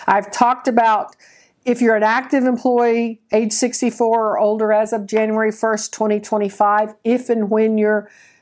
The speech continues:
required to enroll in Medicare Part B. And today I'm gonna talk about some exceptions to the requirements. So listen up, get a pencil and paper ready,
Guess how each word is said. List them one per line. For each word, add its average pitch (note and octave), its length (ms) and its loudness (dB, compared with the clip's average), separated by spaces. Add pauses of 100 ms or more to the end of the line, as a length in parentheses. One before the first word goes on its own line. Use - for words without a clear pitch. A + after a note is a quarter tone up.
(140)
required G#3+ 1040 0 (120)
to - 300 0
enroll G#3+ 380 2
in G3+ 80 0
Medicare G#3 480 0
Part G#3+ 340 -4
B. A#3 400 0 (300)
And A3 160 0
today A#3 400 2
I'm C4+ 100 2
gonna A3+ 140 0
talk G#3+ 320 -2
about G#3 340 2
some G#3 200 -2
exceptions F#3 960 -4
to - 160 0
the F#3 100 0
requirements. E3 920 -4 (340)
So A#3+ 180 2
listen B3+ 420 2
up, B3 420 -2
get A3 140 2
a A3 60 0
pencil A#3+ 380 0
and C4 100 4
paper B3+ 320 -2
ready, G#3 460 2